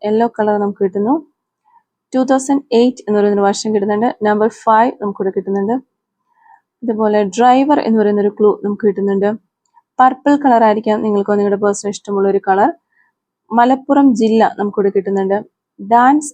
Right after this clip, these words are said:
എന്ന് പറയുന്നൊരു ക്ലൂ കിട്ടുന്നുണ്ട് നമുക്ക്. അതുപോലെ തന്നെ ബ്യൂട്ടിഫുൾ ഐസ് എന്ന് പറയുന്നൊരു ക്ലൂ നമുക്ക് കിട്ടുന്നുണ്ട്. ആക്ടിങ് എന്ന് പറയുന്നൊരു ക്ലൂവും കിട്ടുന്നു. അതുപോലെ നമുക്കിവിടെ മ്യൂസിക്, മ്യൂസിക്കുമായിട്ട് റിലേഷൻഷിപ്പിന് എന്തെങ്കിലും ബന്ധം ഉണ്ടായിരിക്കാം. ടു മന്ത്സ്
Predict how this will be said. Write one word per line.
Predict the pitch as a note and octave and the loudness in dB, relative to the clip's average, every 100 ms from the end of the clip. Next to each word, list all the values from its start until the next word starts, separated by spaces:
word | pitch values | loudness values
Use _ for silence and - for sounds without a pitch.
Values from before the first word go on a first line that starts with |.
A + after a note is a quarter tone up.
| - | -6
എന്ന് | G#3+ | -4
പറയുന്നൊരു | G3+ G3+ G3+ G3 | -2 -2 -2 0
ക്ലൂ | G3 G3 | 0 0
കിട്ടുന്നുണ്ട് | G3 G3 F#3+ G3 | 0 -2 -2 -2
നമുക്ക്. | F#3+ A3+ - _ _ _ _ _ | -2 -4 -8 _ _ _ _ _
അതുപോലെ | B3+ B3+ C4+ C4+ | -4 0 2 4
തന്നെ | B3 B3 G#3+ | 2 2 4
ബ്യൂട്ടിഫുൾ | C4 D4+ D4 D#4 D#4 D#4+ - A3+ | 4 4 2 2 2 0 0 0
ഐസ് | G#3+ A3 - | 0 -4 -8
എന്ന് | A#3 A3+ | -4 -4
പറയുന്നൊരു | G#3+ G#3+ G#3 G#3 | -4 -4 -6 -4
ക്ലൂ | G#3 A3 | -2 -2
നമുക്ക് | G#3+ G#3 | -4 -4
കിട്ടുന്നുണ്ട്. | G#3 G#3+ G#3+ G#3+ D#4 - _ _ _ _ _ _ _ B3+ | -4 -4 -4 0 0 -2 _ _ _ _ _ _ _ -2
ആക്ടിങ് | C4 C4 _ C#4+ C4+ - | -2 -4 _ -4 -4 -4
എന്ന് | A3+ | -4
പറയുന്നൊരു | A3 G#3+ G#3+ G#3 G3+ | -2 -2 -4 -6 -6
ക്ലൂവും | G#3+ A3+ A#3 | -4 -4 -4
കിട്ടുന്നു. | G#3+ A3 D4+ E4 _ _ _ _ _ _ _ _ _ C4 | -4 -2 -2 -4 _ _ _ _ _ _ _ _ _ -6
അതുപോലെ | C4 B3+ A#3 A#3 | -2 0 0 -2
നമുക്കിവിടെ | A#3 A3 A3+ G#3 G#3+ - A#3+ | -2 -4 -2 -2 -2 -2 2
മ്യൂസിക്, | B3+ C#4 - A3 - A#3+ | 4 4 2 -4 -4 -4
മ്യൂസിക്കുമായിട്ട് | B3 - A3+ A#3 G#3+ G#3 G#3+ | -4 -4 -4 -2 0 0 0
റിലേഷൻഷിപ്പിന് | G#3 G3+ - G#3+ G#3 G#3+ | 0 -2 -4 -8 -6 -6
എന്തെങ്കിലും | G#3 G3+ G#3 A3 | -4 -4 -4 -4
ബന്ധം | G#3 G3+ G#3+ | -4 -4 -4
ഉണ്ടായിരിക്കാം. | G3+ G3+ G3 A#3 B3+ - | -2 -2 -2 -4 -6 -6
ടു | C4+ C#4 C4 | -2 0 4
മന്ത്സ് | B3+ C4 | 2 2